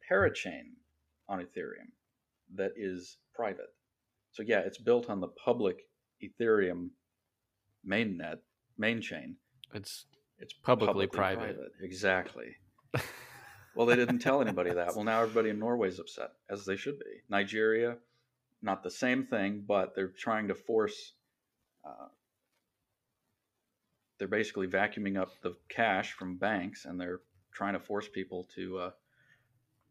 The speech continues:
Speaker 1: they're only letting people take, like, forty-five dollars out per, per day. They're limiting withdrawals. That is
Speaker 2: Yeah.
Speaker 1: so <sighs> insane. I mean, I just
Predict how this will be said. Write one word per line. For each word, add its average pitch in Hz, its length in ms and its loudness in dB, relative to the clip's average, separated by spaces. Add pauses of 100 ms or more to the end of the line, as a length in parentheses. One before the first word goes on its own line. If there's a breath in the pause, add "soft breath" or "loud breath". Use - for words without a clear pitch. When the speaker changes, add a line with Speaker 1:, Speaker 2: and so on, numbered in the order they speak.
(340)
Speaker 1:
they're 151 140 4
only 190 120 0
letting 147 240 4
people 139 340 0 (200)
take, 107 240 -2 (220)
like, - 220 -10
forty-five 131 720 0
dollars 95 500 0
out 95 280 0
per, 95 260 -6 (320)
per - 140 -10 (100)
day. 85 440 -8 (720)
They're 107 100 -2
limiting 107 420 2
withdrawals. 85 720 -4 (600)
That 123 240 2
is 120 60 8
Speaker 2:
Yeah. 92 260 6
Speaker 1:
so 127 340 2 (1500)
<sighs> - 680 -16
insane. 101 500 -4
I - 80 -8
mean, 87 220 -8
I 92 80 -2
just - 320 -6